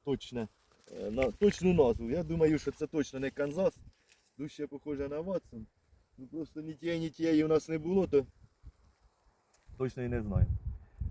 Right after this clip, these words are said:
П'ятдесят один стрючок на стеблині, а зараз підемо посчитаємо, е, на Аполло. Так. На Аполло тридцять п'ять стрючків, бактерій,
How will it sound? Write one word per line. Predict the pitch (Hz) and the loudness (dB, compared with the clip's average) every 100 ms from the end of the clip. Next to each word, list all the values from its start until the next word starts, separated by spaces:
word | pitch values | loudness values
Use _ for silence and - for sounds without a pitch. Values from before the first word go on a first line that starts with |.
| - | 4
П'ятдесят | 175 208 214 185 | 6 10 10 10
один | 170 196 | 8 6
стрючок | 165 - 175 - 196 175 - - - - - | 6 2 4 8 8 8 2 2 2 4 8
на | - | 8
стеблині, | - 175 160 247 175 110 - - - - - - - | 8 6 6 2 2 0 -6 -16 -18 -12 -12 -12 -14
а | 127 | -2
зараз | 196 214 | 2 2
підемо | - 196 180 165 - _ - - - | 2 2 2 0 -8 _ -16 -14 -6
посчитаємо, | 165 - 165 160 175 160 143 - - - | -6 -6 -8 0 2 2 -2 -12 -20 -14
е, | 107 113 117 117 - - - | -8 -6 -6 -8 -8 -10 -2
на | 135 151 151 147 - | 6 8 8 6 4
Аполло. | 139 139 107 92 - _ _ - - _ _ _ _ _ - - - - - - - - - - - | 2 6 4 4 -6 _ _ -20 -20 _ _ _ _ _ -10 -6 -4 -6 -8 -16 -14 -12 -6 4 4
Так. | - - - - - - - _ | 6 8 10 10 6 -8 -20 _
На | 110 135 | -2 0
Аполло | 135 - 135 117 | 0 2 4 4
тридцять | 104 139 135 - 131 - | 2 0 -2 -2 -6 0
п'ять | 123 117 | -2 -2
стрючків, | - 123 - - 180 156 - - | -6 -10 -10 -6 -4 -4 -8 -8
бактерій, | 117 117 - 175 151 139 | -6 -6 4 6 6 4